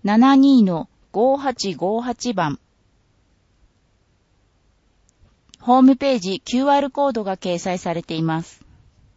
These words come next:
以上です。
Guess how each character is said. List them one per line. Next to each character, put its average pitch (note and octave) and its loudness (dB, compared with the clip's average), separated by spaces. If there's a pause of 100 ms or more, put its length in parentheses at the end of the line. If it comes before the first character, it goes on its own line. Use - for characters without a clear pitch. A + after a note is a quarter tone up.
(2250)
以 C4 -4
上 C#4+ 0
で F#3+ -6
す。 - -20